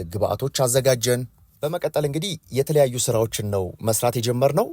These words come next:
እ፣ እንግዲህ ከዚህ ቀደም እንደነገርኳችሁ ተሰርቶበት የነበረ ቤት ነው። እ፣ ዶሮ ተረብቶበት የነበረ ቤት ነው። ስለዚህ ቤቱን አቀረብንለት። እ፣ ውል ፈጸመ።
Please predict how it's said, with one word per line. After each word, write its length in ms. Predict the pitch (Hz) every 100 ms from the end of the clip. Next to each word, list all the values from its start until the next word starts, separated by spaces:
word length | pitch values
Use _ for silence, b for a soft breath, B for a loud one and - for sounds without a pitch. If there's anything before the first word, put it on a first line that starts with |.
| -
እ፣ 140 | 110 107
እንግዲህ 280 | 104 110 113
ከዚህ 200 | 110 110
ቀደም 240 | 107 110
እንደነገርኳችሁ 680 | 107 107 101 107 120 117 165
ተሰርቶበት 540 | 156 117 107 113 104 107
የነበረ 320 | 104 92 104
ቤት 240 | 90 123 131
ነው። 140 | 147 247 B B B B -
እ፣ 100 | 110 104 104 92 90
ዶሮ 200 | 117 123 113
ተረብቶበት 520 | 117 107 113 95 104
የነበረ 340 | 101 95 110 107
ቤት 180 | 113 117
ነው። 120 | 202 240
ስለዚህ 340 | - 110 101 107
ቤቱን 340 | 101 113 127 131 117 -
አቀረብንለት። 720 | 110 - 117 107 107 117 170 - - -
እ፣ 100 | 107 107 95 - 101
ውል 200 | 104 139 135
ፈጸመ። 400 | 123 110 107